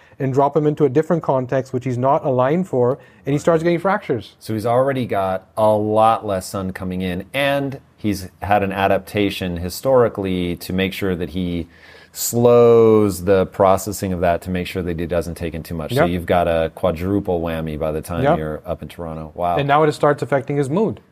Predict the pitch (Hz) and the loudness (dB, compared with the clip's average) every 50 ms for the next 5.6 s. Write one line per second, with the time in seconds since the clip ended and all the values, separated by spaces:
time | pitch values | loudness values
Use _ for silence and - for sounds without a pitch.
0 | _ _ - 135 127 143 123 - 147 143 - - 143 143 123 120 - 170 180 165 | _ _ -6 -6 -4 -4 -2 0 -2 -2 -2 -2 -4 -2 -2 0 0 0 0 0
1 | 127 113 - - - - - _ _ - 139 123 151 143 135 135 - 151 139 135 | -2 -6 -10 -14 -20 -20 -20 _ _ -8 -2 2 2 2 2 0 -4 -2 2 4
2 | 143 151 156 156 151 143 139 160 165 160 147 139 - - - - 123 - - 151 | 4 4 4 2 0 0 0 0 0 0 0 -2 -4 -10 -14 -14 -8 -4 -2 -2
3 | 139 143 - 151 139 143 143 143 139 139 139 139 139 147 156 160 160 160 156 156 | 0 0 0 0 2 2 2 2 0 0 0 0 2 4 6 6 6 4 2 0
4 | - 143 135 147 160 - - 151 143 131 135 135 135 131 131 135 - - 147 127 | -2 -2 -2 -2 -2 -2 -2 -2 -2 0 -2 -2 0 0 0 0 0 -4 -4 -2
5 | 120 131 135 160 156 139 123 107 104 - - | -2 -4 -2 -2 -4 -4 -4 -8 -8 -10 -14